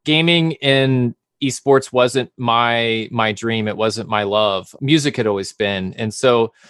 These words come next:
always from the very beginning, I'd always been wondering, like, "Wow, if this works with gaming and people are watching other people play video games for money, why wouldn't they do this for music?" And so kind of as that really, that shot kind of perk-,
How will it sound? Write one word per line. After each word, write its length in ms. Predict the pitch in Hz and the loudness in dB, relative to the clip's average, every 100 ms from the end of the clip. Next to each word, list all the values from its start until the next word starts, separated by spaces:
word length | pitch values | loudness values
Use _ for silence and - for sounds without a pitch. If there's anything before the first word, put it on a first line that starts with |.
| _ | _
always 320 | - 151 165 | 0 2 2
from 140 | - 160 | 0 -2
the 80 | 135 | 2
very 240 | 139 131 | 2 2
beginning, 540 | 120 107 120 127 117 | 0 -2 0 0 0
I'd 240 | 113 110 110 | 0 0 2
always 240 | 113 117 | 2 0
been 180 | - 110 | -2 0
wondering, 380 | 113 117 113 107 | 0 2 0 0
like, 200 | 107 - | -2 -2
"Wow, 280 | 139 160 101 | 0 0 0
if 80 | |
this 180 | - 143 | -4 -4
works 180 | 175 - | -4 -2
with 200 | 123 - | -6 -4
gaming 580 | 139 175 135 107 101 101 _ _ - | 0 2 2 0 -4 -8 _ _ -8
and 160 | 143 123 | -6 -2
people 280 | 151 156 | -2 0
are 60 | 156 | 2
watching 360 | 139 135 143 127 | 2 2 0 0
other 140 | 131 | 0
people 260 | 123 127 127 | -2 -6 -2
play 180 | 127 | 0
video 260 | 113 117 117 | 0 2 0
games 300 | 101 110 92 | 0 -2 -4
for 80 | 117 | -6
money, 400 | 120 156 120 110 | 0 0 0 -4
why 220 | 107 131 | 0 0
wouldn't 220 | 147 147 | 0 0
they 100 | 143 | -2
do 160 | 127 131 | 0 0
this 160 | 127 | 0
for 180 | - 113 | -2 -2
music?" 640 | 101 123 104 92 - - _ _ _ - | 0 2 0 -2 -8 -18 _ _ _ -6
And 160 | 160 | -4
so 320 | - 190 170 - - - - | 2 2 2 -2 -20 -20 -4
kind 180 | 208 202 | 0 0
of 80 | 185 | 2
as 260 | 180 156 | 0 0
that 340 | 160 170 190 - _ _ - | 2 2 2 -4 _ _ -6
really, 380 | 156 175 175 170 - | 0 2 2 -4 -2
that 180 | 165 160 | 0 0
shot 240 | - 170 | 0 0
kind 180 | - 175 | 0 -2
of 80 | 160 | 0
perk-, 220 | 170 165 | -2 0